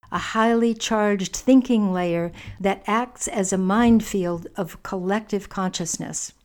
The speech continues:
It is there to join us together into a level of unity previously unknown. Our yearning for the whole and for oneness is what compels us to the omega point.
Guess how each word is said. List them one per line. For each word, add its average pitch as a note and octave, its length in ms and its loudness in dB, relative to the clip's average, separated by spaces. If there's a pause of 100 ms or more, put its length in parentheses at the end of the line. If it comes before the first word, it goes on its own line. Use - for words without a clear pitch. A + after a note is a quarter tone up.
(320)
It A3 140 2
is G3 220 2
there A#3+ 340 4
to B3 180 -4
join A3 400 4
us B3 160 0
together F3+ 640 -2 (400)
into G#3+ 380 0
a - 20 0
level G#3 480 0
of G3+ 140 -2
unity G3 480 2
previously A3+ 1040 0
unknown. F3+ 760 2 (560)
Our G#3+ 140 4
yearning A3+ 560 6
for G3 180 -2
the F#3 120 0
whole F#3+ 640 0
and F#3 200 -4
for F#3+ 140 0
oneness F3+ 680 2
is F3+ 220 -4
what G#3 280 0
compels A#3 640 -2
us D#3 280 -4
to G3 140 -4
the F#3 200 0
omega F3+ 380 -2
point. - 380 -8